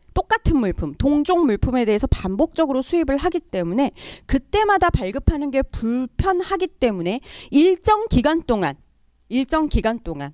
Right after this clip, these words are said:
그걸 우리가 협정에서 정하는 기간이라고 얘기를 하고 있죠. 일정 기간 동안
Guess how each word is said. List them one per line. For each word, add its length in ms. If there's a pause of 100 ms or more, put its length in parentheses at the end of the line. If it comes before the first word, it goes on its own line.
그걸 240
우리가 260 (240)
협정에서 640
정하는 400
기간이라고 600
얘기를 340
하고 160
있죠. 320 (260)
일정 460
기간 380
동안 360